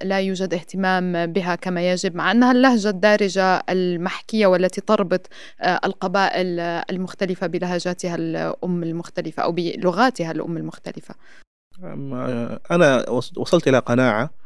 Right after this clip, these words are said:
Speaker 1: مم.
Speaker 2: إنه أي دولة فيها اللغة الفرنسية لغة أساسية، من
Speaker 1: مم.
Speaker 2: الصعب أن تكون هناك ثنائية لغوية.
Speaker 1: مم.
Speaker 2: وخير ما يمثل ذلك دول شمال أفريقيا حقيقة.
Speaker 1: مم.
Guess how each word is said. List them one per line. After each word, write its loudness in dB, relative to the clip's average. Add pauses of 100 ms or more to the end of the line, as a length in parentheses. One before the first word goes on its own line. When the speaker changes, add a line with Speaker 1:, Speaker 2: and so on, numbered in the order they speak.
Speaker 1:
مم. -4
Speaker 2:
إنه 0
أي 2
دولة 2 (420)
فيها 2
اللغة 4
الفرنسية 0 (160)
لغة 4
أساسية، 2
من -8
Speaker 1:
مم. 2
Speaker 2:
الصعب 2
أن -2
تكون -6
هناك -2
ثنائية -2
لغوية. -2 (220)
Speaker 1:
مم. -4 (180)
Speaker 2:
وخير 2
ما 2
يمثل 0
ذلك 4
دول 0
شمال 2
أفريقيا -8
حقيقة. -6
Speaker 1:
مم. -6